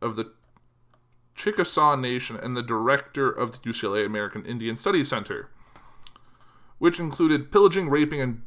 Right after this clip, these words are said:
generally setting in motion a genocide of the people who were already here. "That's not something we want to celebrate. That's not something anyone wants to celebrate. The shift isn't happening without some pushback from many Italian Americans. Columbus Day is their best,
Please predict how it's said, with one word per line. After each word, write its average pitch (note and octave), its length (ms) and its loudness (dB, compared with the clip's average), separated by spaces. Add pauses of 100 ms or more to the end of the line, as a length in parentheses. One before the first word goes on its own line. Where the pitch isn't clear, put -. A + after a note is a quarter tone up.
generally D3 400 0
setting C3 400 0
in B2 160 -2
motion A#2 380 -2
a - 20 -12
genocide A2 320 -2
of G#2 80 -6
the G#2 80 -6
people D3 400 -4
who C3+ 120 -4
were C3 180 0
already A2 340 0
here. C#2 440 -8 (400)
"That's B2 100 -6
not C3 120 0
something C3+ 220 0
we C3+ 60 -2
want B2 180 -2
to - 60 -12
celebrate. D3+ 360 0
That's C#3 180 0
not - 160 -2
something B2+ 260 -4
anyone B2 320 0
wants A2+ 160 -4
to - 120 -10
celebrate. D#2 580 -6 (460)
The C3+ 80 -2
shift A#3+ 200 -2
isn't G3 220 -2
happening C#3+ 400 -2
without C3 240 2
some B2+ 120 -8
pushback D3+ 500 -2
from C3+ 100 -4
many B2+ 160 -2
Italian A2+ 320 -2
Americans. C#3+ 500 0
Columbus C#3 320 -4
Day C3+ 140 0
is B2 120 -2
their A#2 120 0
best, D#3+ 420 -2